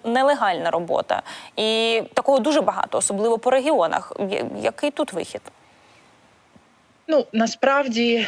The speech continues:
Speaker 2: ми, звичайно ж, зацікавлені в тому, щоби люди, е, працювали легально. І з точки зору самої людини, легальна праця, вона є важливою.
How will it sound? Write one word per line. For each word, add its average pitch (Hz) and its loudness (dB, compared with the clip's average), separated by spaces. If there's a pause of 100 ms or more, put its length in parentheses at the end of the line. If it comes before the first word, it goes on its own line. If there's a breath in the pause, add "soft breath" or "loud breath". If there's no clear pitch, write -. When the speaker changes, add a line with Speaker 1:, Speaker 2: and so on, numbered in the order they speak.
(120)
Speaker 2:
ми, 240 4
звичайно 220 0
ж, 202 -2
зацікавлені 208 0
в - -6
тому, 214 0
щоби 190 2 (840)
люди, 220 2 (100)
е, 190 4
працювали 196 2
легально. 247 0 (600 loud breath)
І 220 2
з - -6
точки 254 2
зору 220 2
самої 208 2
людини, 240 2
легальна 202 2
праця, 214 0 (120)
вона 202 0
є 208 2
важливою. 185 0